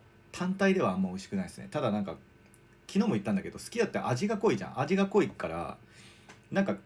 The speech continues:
トッピングした時に合う牛丼なんですよ。でもノーマルな牛丼ってやっぱりそんな美味しくないっていうか。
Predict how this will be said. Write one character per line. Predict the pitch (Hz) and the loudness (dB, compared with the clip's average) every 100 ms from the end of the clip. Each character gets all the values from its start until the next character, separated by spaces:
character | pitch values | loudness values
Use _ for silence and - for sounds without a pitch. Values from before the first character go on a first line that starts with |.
| - | 0
ト | 208 | 2
ッ | |
ピ | 202 - 339 | 2 2 2
ン | |
グ | 339 | 2
し | - | 0
た | |
時 | 415 - 113 | -2 -2 0
に | |
合 | 104 | 2
う | 110 95 | 2 0
牛 | 98 107 | -2 -2
丼 | 101 98 | 2 2
な | 87 | 0
ん | |
で | - | -4
す | |
よ。 | - - | -12 -2
で | - | 2
も | 120 | 4
ノ | 131 247 | 6 6
ー | 311 | 6
マ | 311 | 4
ル | 285 | 2
な | 247 | -2
牛 | 226 214 | -2 0
丼 | 214 | 2
っ | |
て | 190 151 | 2 4
や | 107 | 2
っ | |
ぱ | - 156 | 0 -4
り | 82 - - - - | -4 -10 -16 -20 -10
そ | 160 | -6
ん | 143 | -4
な | |
美 | 131 | -4
味 | |
し | - | -2
く | |
な | 113 | -2
い | |
っ | 92 | -2
て | - | -6
い | |
う | - | -18
か。 | - | -18